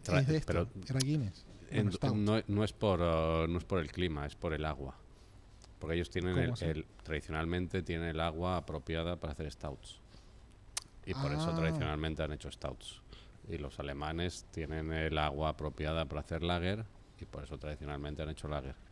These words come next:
Speaker 1: Y en Inglaterra tienen el agua apropiada para hacer, eh,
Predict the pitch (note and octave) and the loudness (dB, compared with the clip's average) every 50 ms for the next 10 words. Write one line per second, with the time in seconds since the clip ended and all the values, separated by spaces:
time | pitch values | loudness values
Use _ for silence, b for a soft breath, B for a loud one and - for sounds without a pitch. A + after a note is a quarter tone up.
0 | B B B B B B B B B B B - - - - - F2 D2+ C#2+ D2 | B B B B B B B B B B B -20 -18 -16 -10 -8 -6 -6 -6 -6
1 | D2 C2 C#2 C#2+ C2+ - D2 D2+ D2+ D#2+ E2 D#2+ D2+ C#2 D#2 D#2 D#2+ D#2 C#2+ D2 | -6 -6 -6 -6 -6 -4 -4 -2 0 2 2 2 2 2 -2 -2 -2 -2 -2 -2
2 | C#2+ C#2 D2 D2 - - D2+ C2+ C#2+ E2 D#2+ D#2+ C#2+ C2+ C2 C2 C2+ C2+ C2+ C2 | -2 -2 -2 -4 -2 -4 -6 -4 -2 -2 0 0 0 -2 -4 -6 -6 -6 -6 -6
3 | C2 C2 C2 - - - C#2+ C#2+ C#2+ D2 D2 D2+ D2+ D2+ D2 D2+ D2+ D2+ D2 | -6 -6 -8 -10 -8 -4 -2 0 0 0 0 0 -2 0 0 -2 -2 -2 -4